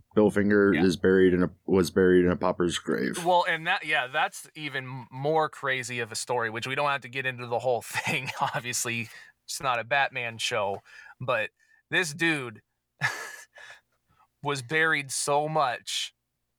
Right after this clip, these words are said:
Speaker 2: and discredited so much that literally no one knew who he was.
Speaker 1: Right.
Speaker 2: So anyway, Victor Miller just wants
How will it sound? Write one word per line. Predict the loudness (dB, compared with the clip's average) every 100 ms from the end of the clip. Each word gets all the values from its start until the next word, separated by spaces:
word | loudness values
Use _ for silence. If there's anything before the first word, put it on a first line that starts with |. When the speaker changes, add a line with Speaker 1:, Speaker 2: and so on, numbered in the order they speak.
| _ _ _ _ _ _
Speaker 2:
and | -4 -4 -6 -16 -18 -18 -12
discredited | -4 -4 -4 -8 -4 -2 -2 -6 -10
so | -6 -4 -2
much | -2 -4 -6 -10 _ -4
that | -4
literally | -4 -4 -4 -4 -4 -6
no | -4 -4
one | -2 -4 -6
knew | -8 -8 -8
who | -10 -12
he | -10 -12
was. | -12 -8 -6 -6 -6 0
Speaker 1:
Right. | 2 0 -6 _ _ _ _ _ _ _ _
Speaker 2:
So | -6 -2 -2 -2 -2
anyway, | 0 -4 -2 -2 -2 -6 _ _ _
Victor | -4 -2 -2
Miller | 0 0 0 -4 -8 -14 _ _ _ _ _ _ _ _ _ _ _ _ _ _ _ _ _
just | -8 -6 -6
wants | 0 2 2 -4 -6